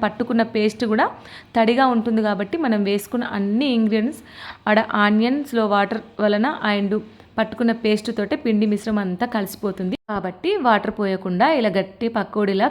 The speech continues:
కలుపుకోవాలి. మీకు ఇంకా కొంచెం పిండి పడతనిపిస్తే వేసుకోండి, లేకపోతే లేదు. మనకు ముద్దలాగా వస్తే సరిపోతుంది. ఇలా కలిపి పిండి బ్యాటర్ని పక్కన పెట్టేసుకోవాలి. స్టవ్ ఆన్ చేసి నాన్ స్టిక్ కడాయిలో ఆయిల్ వేసేసుకోవాలి. ఆయిల్ హీట్ అయిన తర్వాత ఇలా మనం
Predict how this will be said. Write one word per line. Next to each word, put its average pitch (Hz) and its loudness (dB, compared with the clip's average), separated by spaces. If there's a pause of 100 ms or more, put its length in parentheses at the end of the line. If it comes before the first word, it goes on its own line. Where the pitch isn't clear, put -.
కలుపుకోవాలి. 190 0
మీకు 247 -2
ఇంకా 208 -2
కొంచెం 202 -2 (100)
పిండి 202 0
పడతనిపిస్తే 190 -2
వేసుకోండి, 196 -2 (120)
లేకపోతే 190 -2 (120)
లేదు. 202 0 (540)
మనకు 220 2 (120)
ముద్దలాగా 208 0
వస్తే 202 -4 (120)
సరిపోతుంది. 196 -2
ఇలా 247 4
కలిపి 208 0 (420)
పిండి 226 2
బ్యాటర్ని 202 -4
పక్కన 196 0
పెట్టేసుకోవాలి. 175 -8 (320)
స్టవ్ 220 4
ఆన్ 262 0
చేసి 247 -4
నాన్ 214 0
స్టిక్ 214 -8
కడాయిలో 202 0 (140)
ఆయిల్ 196 0
వేసేసుకోవాలి. 175 -10 (480)
ఆయిల్ 220 4
హీట్ 214 0
అయిన 208 0
తర్వాత 185 0 (380)
ఇలా 185 -2
మనం 294 0